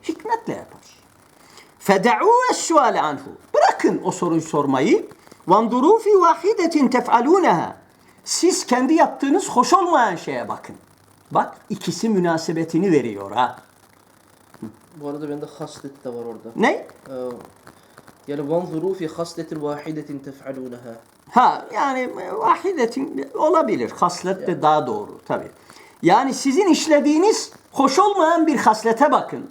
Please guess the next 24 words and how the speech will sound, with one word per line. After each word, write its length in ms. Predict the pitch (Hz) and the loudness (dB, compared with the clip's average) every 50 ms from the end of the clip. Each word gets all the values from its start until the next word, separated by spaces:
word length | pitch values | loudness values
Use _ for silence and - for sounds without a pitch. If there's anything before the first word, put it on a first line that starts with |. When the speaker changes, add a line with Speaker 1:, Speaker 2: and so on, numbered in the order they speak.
| - - | 0 0
Speaker 1:
Bırakın 340 | 302 622 571 - - 339 247 | 2 2 2 2 2 2 2
soru 280 | - - 208 202 180 | 4 2 2 2 2
sormayı. 500 | 180 - 180 156 143 135 120 104 98 87 - - _ _ _ _ _ _ _ _ _ _ _ _ _ _ _ _ _ _ _ _ _ - - | 0 0 0 0 0 0 -2 -4 -6 -12 -16 -20 _ _ _ _ _ _ _ _ _ _ _ _ _ _ _ _ _ _ _ _ _ -8 0
Mimma 340 | - 190 214 226 220 220 214 | 2 4 4 4 4 4 4
leyse 440 | 208 202 202 247 254 247 - 240 226 | 4 4 2 2 2 0 0 0 0
minel 360 | 214 202 196 196 185 175 - | 2 2 2 2 2 2 2
birri 260 | 175 185 165 170 180 | 2 2 4 2 0
fi 200 | 170 - 175 165 | 0 0 0 0
şeyin. 340 | 160 - 170 165 151 143 127 | 0 2 0 0 0 0 0
Hiçbir 340 | 147 190 190 - - 277 262 | -2 -2 -4 0 2 2 2
şekilde 440 | - - 226 214 - 202 175 202 - | 2 2 0 0 0 2 0 2 2
iyilik 440 | 208 190 196 190 190 190 190 - 196 | 2 0 0 2 0 0 0 2 2
olmayan. 440 | 190 180 156 147 135 113 95 92 - - _ _ _ _ _ _ - - - - - - | 4 4 4 2 0 0 -2 -6 -10 -16 _ _ _ _ _ _ -20 -20 -20 -20 -12 -2
Ve 100 | - 175 | 2 4
entum 400 | 202 226 262 277 269 - 330 311 | 4 4 4 2 2 0 0 2
tahsebuneha 800 | - 269 247 - - 254 254 220 320 359 339 302 262 254 240 190 | 2 2 0 0 2 2 2 4 4 4 6 6 4 4 2 2
birren. 280 | 226 214 170 151 123 110 | 0 0 0 0 -2 -4
Siz 280 | - - - 226 180 | -2 -2 0 2 4
onu 200 | 180 175 247 320 | 4 4 4 2
iyilik 400 | 320 226 220 220 214 226 269 269 | 2 4 4 4 4 4 2 2
zannediyorsunuz. 960 | - - 196 165 143 127 120 104 107 104 95 - - - - - - - - - _ - - _ _ - - _ - | 2 0 2 2 2 0 -2 -4 -6 -8 -8 -8 -12 -16 -20 -20 -20 -20 -20 -20 _ -20 -20 _ _ -20 -20 _ -2
Fehâzâ 600 | - 196 196 254 294 277 214 233 220 202 202 190 | 2 4 4 6 4 4 2 2 2 2 2 2
veşhu 300 | 208 202 202 - 190 185 | 0 0 -2 -4 -4 -4
ittisâlihi 1000 | 185 185 - 190 185 - 190 175 165 156 160 151 - 160 202 269 330 440 - | -4 -2 -2 -2 0 2 2 2 2 2 0 0 0 2 2 2 2 2 0